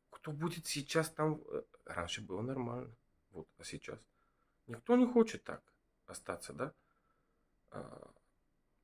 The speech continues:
остаться, а, педофилом или педерастом, или там, э, сейчас для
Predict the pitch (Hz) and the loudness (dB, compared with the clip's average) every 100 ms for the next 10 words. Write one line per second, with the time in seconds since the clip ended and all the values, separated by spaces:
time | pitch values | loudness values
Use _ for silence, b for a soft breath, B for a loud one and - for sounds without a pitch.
0 | _ - - 113 110 95 - 92 87 80 | _ -8 0 4 6 6 8 8 8 4
1 | - 95 95 156 196 185 165 98 - 85 | -2 -2 4 4 6 6 6 4 0 -4
2 | 92 147 - 165 131 85 - 87 85 - | 4 4 4 -4 -4 -6 -6 -4 -4 -4
3 | - - - - - 107 92 | -4 -4 -6 -12 -2 -2 -2